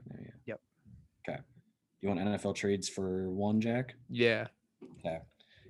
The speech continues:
Speaker 1: In two thousand seven, this A F C wide receiver was traded to an A F C East team for a fourth round pick, and this trade then led to a re-, reignition of his career.
Speaker 2: One more time, please.
Speaker 3: Yeah.
Speaker 1: Mm-hmm. In two thousand seven, this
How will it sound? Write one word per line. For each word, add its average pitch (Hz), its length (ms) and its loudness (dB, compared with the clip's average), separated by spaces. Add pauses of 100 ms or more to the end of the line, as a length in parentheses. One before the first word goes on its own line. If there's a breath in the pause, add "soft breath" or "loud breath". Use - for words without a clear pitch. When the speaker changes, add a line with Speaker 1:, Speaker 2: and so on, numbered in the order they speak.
(140)
Speaker 1:
In 117 80 4
two 147 140 6
thousand 151 240 10
seven, 123 320 8
this 110 160 6
A 117 180 6
F 113 80 4
C 117 200 6
wide 104 320 6
receiver 127 400 6
was 107 140 4
traded 107 380 4
to 107 140 2
an 92 80 0
A 107 100 4
F 104 80 2
C 107 120 0
East 131 300 4
team 95 220 0
for 92 140 0
a 90 40 -2
fourth 104 280 2
round 95 240 0
pick, 110 420 2
and 98 100 0
this 101 140 2
trade 98 480 2 (180 loud breath)
then 117 240 8
led 107 280 4
to 98 180 2
a 92 60 0 (240)
re-, 107 400 6 (160)
reignition 98 680 0
of 82 80 -8
his 85 100 -8
career. 82 480 -10 (2250)
Speaker 2:
One 127 100 6
more 131 200 8
time, 120 180 4
please. 117 340 -2 (140)
Speaker 3:
Yeah. 104 260 4
Speaker 1:
Mm-hmm. 131 200 2 (600)
In 120 100 8
two 139 180 6
thousand 139 240 10
seven, 131 420 6
this 120 320 2